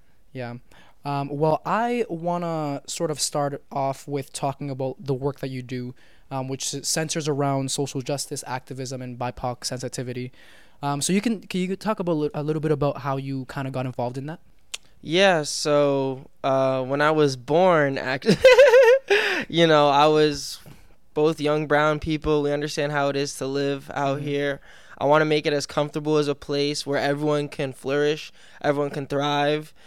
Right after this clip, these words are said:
Speaker 2: I have, I'm a foster brother registered in the state of New York and New Jersey.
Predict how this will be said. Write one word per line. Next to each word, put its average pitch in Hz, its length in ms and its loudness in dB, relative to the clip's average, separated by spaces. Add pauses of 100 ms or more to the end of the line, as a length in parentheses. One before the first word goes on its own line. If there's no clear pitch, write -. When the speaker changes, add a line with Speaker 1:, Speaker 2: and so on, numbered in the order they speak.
(300)
Speaker 2:
I 135 300 4 (160)
have, 135 640 2
I'm 147 160 0
a 139 60 2
foster 151 840 0 (120)
brother 156 420 4
registered 143 560 -2
in 135 120 -4
the 135 40 -6
state 143 280 -4
of 139 60 -6
New 135 80 -6
York 143 300 -2
and 143 80 -6
New 135 80 -4
Jersey. 143 540 -4